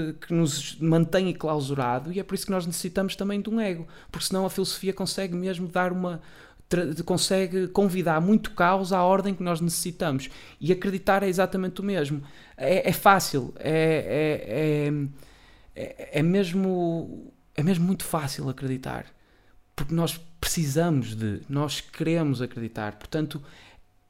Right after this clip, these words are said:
eu re-, eu percebi, depreendi essa facilidade, então f-, fui receptivo a querer crer em o-, todas as coisas e em coisa nenhuma. E acaba por me caracterizar de certa forma essa predisposição bélica e acabei por me moldar ao nós.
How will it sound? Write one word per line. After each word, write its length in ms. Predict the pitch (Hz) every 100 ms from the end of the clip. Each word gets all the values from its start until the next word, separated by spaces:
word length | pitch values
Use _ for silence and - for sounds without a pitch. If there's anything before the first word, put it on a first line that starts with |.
| _ _ _ _ _ -
eu 120 | 165
re-, 220 | - 170 151
eu 160 | 165
percebi, 580 | 165 - - 185 262 302
depreendi 640 | 147 143 190 190 196 247
essa 280 | 214 165 -
facilidade, 840 | - 156 - 139 123 113 127 151
então 300 | 190 - 214
f-, 760 | 220 - - - 208 214 208 226 - - - - - -
fui 280 | - 226
receptivo 880 | 220 - - 208 - 214 233 240 254
a 60 | 233
querer 380 | - 226 226 226
crer 480 | 220 226 247 262 -
em 160 | 262
o-, 240 | 254 262 262 - - 208 - - -
todas 260 | 262 233 214
as 80 | -
coisas 440 | 220 247 269 269
e 80 | 330
em 20 |
coisa 220 | 302 277
nenhuma. 420 | 269 277 277 220 - - - -
E 60 | 175
acaba 260 | 220 226
por 180 | 226 214
me 80 | 220
caracterizar 540 | 226 214 214 196 208
de 80 | 208
certa 240 | 214 202 214
forma 300 | - 202 180
essa 180 | -
predisposição 640 | 175 190 - 180 180 - 208
bélica 420 | 226 196 185 185 175
e 100 | 220
acabei 300 | 214 151 143
por 200 | 147 190
me 60 |
moldar 420 | 196 208 202 208
ao 80 | 214
nós. 400 | 226 233 202 -